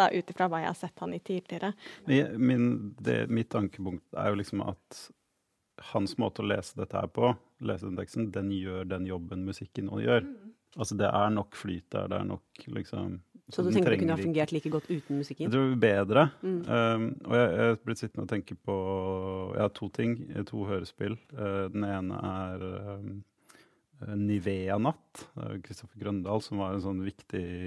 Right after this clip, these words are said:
Speaker 2: eh, hørespill i, i Radioteaterets historie, for det startet det der såkalte soundtrack-hørespillet, hvor det li-, lå musikk under hele veien.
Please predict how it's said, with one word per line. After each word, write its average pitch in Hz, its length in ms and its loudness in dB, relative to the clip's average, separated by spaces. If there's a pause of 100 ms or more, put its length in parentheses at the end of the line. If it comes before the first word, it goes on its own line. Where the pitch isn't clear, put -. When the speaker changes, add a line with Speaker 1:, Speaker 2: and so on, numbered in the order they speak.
(280)
Speaker 2:
eh, 101 560 -12
hørespill 95 560 -6
i, 92 80 -6 (140)
i 95 120 -4
Radioteaterets 92 720 -6
historie, 95 400 -6
for 95 140 -6
det 92 80 -10
startet 92 500 -4
det 92 140 -4
der 92 180 -6
såkalte 98 560 -6 (600)
soundtrack-hørespillet, 98 1300 -2
hvor - 140 -6
det 101 80 -2
li-, 95 160 -4
lå 98 140 -2
musikk 98 360 -6
under 98 240 -8
hele 98 360 -2
veien. 104 340 2